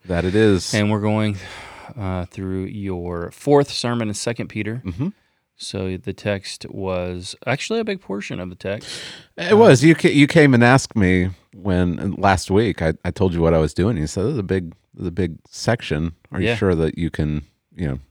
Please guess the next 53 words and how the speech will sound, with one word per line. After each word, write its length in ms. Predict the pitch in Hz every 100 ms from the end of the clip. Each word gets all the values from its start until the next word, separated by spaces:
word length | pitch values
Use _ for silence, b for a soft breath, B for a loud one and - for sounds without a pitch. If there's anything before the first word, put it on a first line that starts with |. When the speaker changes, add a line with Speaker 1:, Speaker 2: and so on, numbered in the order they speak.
| -
Speaker 2:
You 100 | 98
can 160 | 98
do 140 | 98 104
it 40 |
Speaker 1:
do 140 | 101 101
Speaker 2:
all? 60 |
Speaker 1:
it?" 100 | 85 - B B B -
I, 120 | - _ _ _ _ _ _ -
did 120 | 139
it 60 | 143
make 140 | 151
sense? 540 | - 180 190 - - 143
Speaker 2:
Yeah, 120 | 139
I 20 |
think 140 | - 151
Speaker 1:
Why, 160 | 151
Speaker 2:
so. 80 | 139
Speaker 1:
why 200 | 135 147
it 40 | 127
held 200 | 151 143
together? 360 | 131 139 147 139
Speaker 2:
Yeah, 160 | 139
I 60 | 117
d-, 120 | 117
I 120 | 123 135
think, 260 | 110 -
I 60 | 107
think 180 | 127 110
it 60 |
did. 200 | 107 107
It 40 | 95
was 80 | 117
Speaker 1:
Um, 240 | 117 117
Speaker 2:
good. 40 | -
Speaker 1:
I 100 | 170
mean, 240 | 175 151 - - B B -
I 140 | 110
certainly 380 | - 98 87 80
probably, 440 | - 80 73 - -
I 100 | 90
mean, 140 | 82 78
I 80 | 82
could 140 | 82
have 100 | 73
done 160 | 76 80
twelve 260 | - 80 -
through 140 | -
fifteen 460 | 80 - 82 76 71 _
by 140 | 78 73
itself, 560 | - - - 80 -
I 80 | 80
guess, 340 | 71 73 76 -
but 300 | - 101